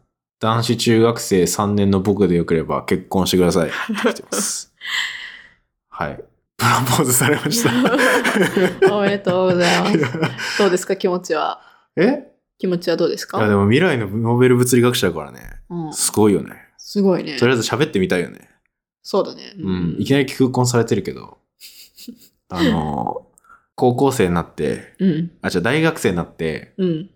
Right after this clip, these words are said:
Speaker 1: 研究室入って、
Speaker 2: うん。
Speaker 1: 研究し始めたらゲストで来てほしいですね。とりあえず。
Speaker 2: <laughs> 今じゃないの？
Speaker 1: え、今？
Speaker 2: うん。
Speaker 1: あ、まあ、今でもいいかもしれないけど、
Speaker 2: 今。
Speaker 1: 中学三年生か。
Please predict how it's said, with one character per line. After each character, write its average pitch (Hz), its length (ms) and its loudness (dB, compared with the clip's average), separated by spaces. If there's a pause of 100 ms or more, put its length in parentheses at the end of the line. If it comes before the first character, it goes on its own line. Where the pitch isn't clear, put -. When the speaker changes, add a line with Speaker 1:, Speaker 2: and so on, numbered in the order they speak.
(260)
Speaker 1:
研 120 220 0
究 113 140 2
室 104 140 -2
入 87 140 -4
っ - 20 -6
て、 - 380 -10 (320)
Speaker 2:
う 175 60 -4
ん。 151 140 -6
Speaker 1:
研 104 160 0
究 - 120 2
し - 80 0
始 107 160 2
め 107 80 2
た 98 120 0
ら 98 340 -2 (100)
ゲ 98 80 -8
ス - 120 -8
ト 85 60 -8
で 78 60 -8
来 - 60 -16
て 71 80 -8
ほ 69 60 -8
し - 80 -10
い - 40 -14
で - 40 -12
す - 160 -12
ね。 - 220 -20 (300)
と 95 100 0
り 82 60 2
あ 80 40 2
え 80 40 0
ず。 78 60 -2 (640)
Speaker 2:
<laughs> - 640 -4
今 233 220 2
じ 170 80 -6
ゃ 170 40 -4
な 151 120 -4
い 92 40 -10
の？ - 60 -16 (280)
Speaker 1:
え、 190 200 4
今？ 120 460 2
Speaker 2:
う 165 60 -6
ん。 - 0 -
Speaker 1:
あ、 160 200 4
ま 156 80 4
あ、 151 40 2
今 185 240 4
で 135 80 4
も 113 160 4
い - 20 2 (160)
い 175 60 4
か - 160 -2
も 170 40 -6
し - 160 -6
れ - 20 0
な 123 40 0
い - 40 0
け 120 40 -2
ど、 110 60 2
Speaker 2:
今。 220 320 4
Speaker 1:
中 151 60 2
学 175 80 -4
三 147 220 -2
年 160 160 2
生 113 180 2
か。 82 260 -8